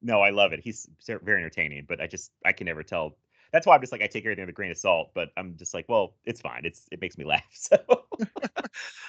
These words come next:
<laughs> um, but, uh, okay. All right. Free Guy is good, apparently, everybody. That's, that's good to <laughs> hear.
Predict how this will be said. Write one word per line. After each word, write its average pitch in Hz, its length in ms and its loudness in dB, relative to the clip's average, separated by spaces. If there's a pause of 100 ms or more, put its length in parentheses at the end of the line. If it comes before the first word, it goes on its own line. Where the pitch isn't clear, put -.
(100)
<laughs> - 0 -
um, 117 540 6 (420)
but, 120 200 2
uh, 95 400 2
okay. 208 360 2
All 160 80 4
right. 185 180 -6
Free 156 160 -2
Guy 160 320 4
is 101 300 -10 (180)
good, 131 360 2
apparently, 82 480 0
everybody. 85 360 -2
That's, 101 260 -8
that's - 200 -6
good - 140 -2
to 135 60 2
<laughs> - 0 -
hear. 247 400 8